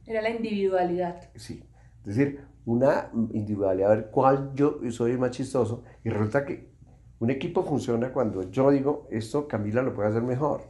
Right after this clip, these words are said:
Speaker 1: Claro, claro.
Speaker 2: ¿Por qué? Porque se presta, porque sí, porque tiene estas habilidades o lo que sea. ¿Me comprendes? Y eso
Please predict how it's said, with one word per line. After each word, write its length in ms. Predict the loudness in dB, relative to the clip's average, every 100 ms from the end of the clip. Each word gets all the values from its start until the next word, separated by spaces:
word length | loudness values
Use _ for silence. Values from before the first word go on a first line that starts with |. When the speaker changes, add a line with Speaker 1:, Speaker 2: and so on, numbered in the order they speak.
| -16
Speaker 1:
Claro, 220 | -14 -14 -16 -20 -20 -20 -20 -20 -20
claro. 240 | -18 -16 -16 -20 -20 -14
Speaker 2:
¿Por 140 | -10 2
qué? 140 | 2
Porque 240 | 2 -2 -12
se 140 | -8
presta, 420 | 0 2 2 -2
porque 320 | -8 -8 -12
sí, 220 | -6 -2 -2
porque 200 | -2 -8
tiene 200 | -6 -4
estas 240 | -4 -4
habilidades 640 | -4 -4 2 4 6 4 -2
o 60 |
lo 140 | -10 -12
que 100 | -8
sea. 380 | -6 -6 -8 -18 -20 -20 -20 -20
¿Me 80 | -12
comprendes? 560 | -6 0 0 -2 -8 -20 -20 -20 -2
Y 140 | 4
eso 220 | 4 2